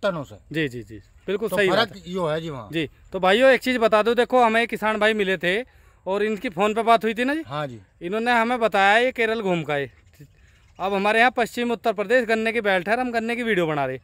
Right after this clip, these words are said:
Speaker 1: हाँ जी।
Speaker 2: तो किसानों को पहले ट्रेंच पे लेकर आए, ट्रेंच भी लगाओ,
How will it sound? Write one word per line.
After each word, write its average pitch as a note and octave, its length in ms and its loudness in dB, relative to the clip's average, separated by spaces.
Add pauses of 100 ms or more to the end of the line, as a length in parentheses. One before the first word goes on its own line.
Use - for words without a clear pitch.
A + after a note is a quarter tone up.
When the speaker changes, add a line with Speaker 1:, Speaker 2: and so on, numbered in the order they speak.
Speaker 1:
हाँ C#3 200 -10
जी। B2+ 120 -16 (220)
Speaker 2:
तो A3+ 100 -6
किसानों A3 460 -2
को B3+ 100 -2
पहले A#3 320 2
ट्रेंच G#3 280 -2
पे F#3+ 80 -2
लेकर F#3+ 220 -2
आए, F#3+ 200 -2 (720)
ट्रेंच D#3+ 260 -2
भी F3+ 100 -2
लगाओ, F#3 320 2